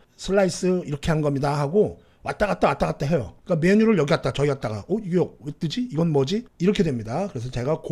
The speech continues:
부분만 설명드릴게요. 네, 나머지는 인터넷 유튜브 보고 따라하시면 되겠습니다.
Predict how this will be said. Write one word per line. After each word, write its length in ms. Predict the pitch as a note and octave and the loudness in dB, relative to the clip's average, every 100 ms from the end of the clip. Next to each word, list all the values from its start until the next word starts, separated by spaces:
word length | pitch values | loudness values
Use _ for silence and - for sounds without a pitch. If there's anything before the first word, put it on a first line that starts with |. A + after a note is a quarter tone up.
| E3 | 2
부분만 320 | E3+ E3+ C#3+ | 2 0 0
설명드릴게요. 680 | C3 D3 A#2+ F#2+ E2+ F2 D#2+ - _ _ | -2 -4 -4 -8 -12 -14 -14 -18 _ _
네, 80 | F2 | -10
나머지는 560 | G#2 E3+ F3 F3+ B3+ - - _ _ | -2 0 2 2 2 -2 -14 _ _
인터넷 360 | C#3 D#3 F3 E3+ | -6 -2 0 0
유튜브 360 | C#3+ - D#3+ D3 | -2 -2 -2 0
보고 480 | C3 D#3 C4+ - - _ _ | 2 4 2 2 -18 _ _
따라하시면 440 | - F#3 D#3+ C3 A2+ | -2 0 0 -2 -6
되겠습니다. 560 | F#2+ F2+ F#2+ E2 E2 | -8 -10 -12 -12 -14